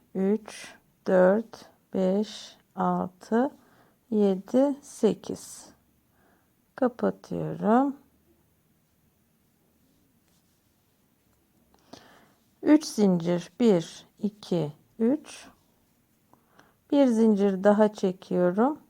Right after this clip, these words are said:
Dört zincir çektim. Üçlü trabzan yapıyorum. On altı tane üçlü trabzan. Ve her bir trabzanın arasında birer zincir.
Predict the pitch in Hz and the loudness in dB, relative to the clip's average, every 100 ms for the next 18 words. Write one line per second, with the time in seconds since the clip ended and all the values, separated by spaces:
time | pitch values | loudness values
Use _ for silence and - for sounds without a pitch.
0 | _ _ - 220 220 - 175 165 156 160 | _ _ 6 6 6 -2 -6 -6 -6 -12
1 | - 196 185 _ - 208 302 - _ _ | -4 -2 -2 _ -2 0 0 -6 _ _
2 | _ _ _ 262 240 - 240 - 240 233 | _ _ _ -2 -2 -2 -4 0 4 4
3 | 226 220 226 220 185 165 - 170 175 214 | 4 4 4 6 4 0 -2 0 2 2
4 | 277 - 277 247 202 185 - 220 - 202 | 0 4 6 8 6 4 0 -10 0 2
5 | 180 202 247 214 214 214 226 - 180 165 | 4 4 2 0 -4 -6 -6 0 2 4
6 | 151 - - 123 - _ _ _ _ _ | 2 -4 -8 -8 -10 _ _ _ _ _
7 | _ _ _ - - - _ - 285 311 | _ _ _ -20 -20 -20 _ 4 6 6
8 | - 254 277 254 214 214 220 208 190 185 | 2 6 10 10 6 2 4 6 6 4
9 | 175 170 - 226 220 202 - 180 190 269 | 2 2 4 8 8 6 0 0 6 6
10 | 262 220 190 190 247 262 - - 190 180 | 6 4 6 6 6 2 -16 -14 -4 -4
11 | 160 - - - - | -4 -8 -12 -16 -20